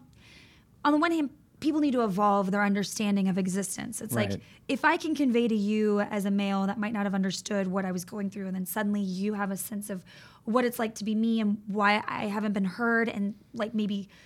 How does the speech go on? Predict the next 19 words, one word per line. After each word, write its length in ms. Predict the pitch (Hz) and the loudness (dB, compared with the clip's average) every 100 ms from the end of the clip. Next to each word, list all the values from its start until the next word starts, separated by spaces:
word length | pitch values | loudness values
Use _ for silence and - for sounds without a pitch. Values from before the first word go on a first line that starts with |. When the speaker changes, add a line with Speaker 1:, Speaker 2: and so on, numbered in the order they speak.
| - - | -20 -10
Speaker 1:
seeing 420 | - 269 247 233 | -4 0 2 2
how 200 | 214 214 | 2 0
y-, 180 | 190 196 - - | -2 -6 -16 -6
you 280 | 220 233 262 | 0 2 4
might 160 | 240 | 4
have 80 | 220 | 2
contributed 400 | - 226 254 254 | -2 -4 -2 0
to 60 | 226 | 2
that. 260 | 220 220 220 - - - - - | 2 2 0 -12 -20 -20 -20 -2
And 140 | 254 | 2
then 80 | 262 | 4
if 120 | 247 233 | 4 4
you 320 | 233 262 240 | 2 2 0
then 460 | 214 226 233 220 - - | 2 4 6 6 2 4
now 320 | 220 240 240 | 6 8 8
understand 480 | 220 196 - 214 226 | 6 2 0 0 2
it, 220 | 302 294 - - - - - | 2 0 -8 -20 -20 -20 0
thank 180 | 359 370 | 4 6
God, 340 | 269 349 247 | 8 8 8